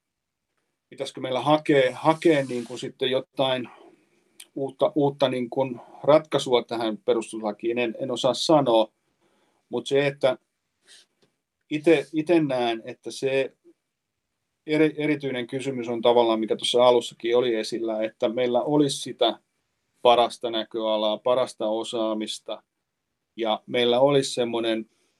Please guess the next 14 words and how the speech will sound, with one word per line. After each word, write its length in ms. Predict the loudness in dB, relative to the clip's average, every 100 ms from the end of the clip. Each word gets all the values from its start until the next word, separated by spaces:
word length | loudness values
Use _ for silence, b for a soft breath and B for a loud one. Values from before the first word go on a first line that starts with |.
| _ _ _ _ _ _ _ _ _ _ _
en 140 | -14
tiedä 260 | -2 2 2
kuinka 320 | 0 0 4
usein 360 | 4 4 -2 -2
sitten 240 | -4 -6
tällaisen, 500 | 0 2 2 -2 -6 -2
tällaisen 460 | 0 0 -2 -6
konklaavin 520 | -6 -4 0 -2 -2
pitäisi 320 | -4 0 0 -2
niin 120 | -12
kuin 160 | -12
es-, 460 | -10 -6 -6 -8 -14
esimerkiksi 300 | -16 -14 -6
kokoontua, 800 | 2 4 6 4 2 -4 -4 -4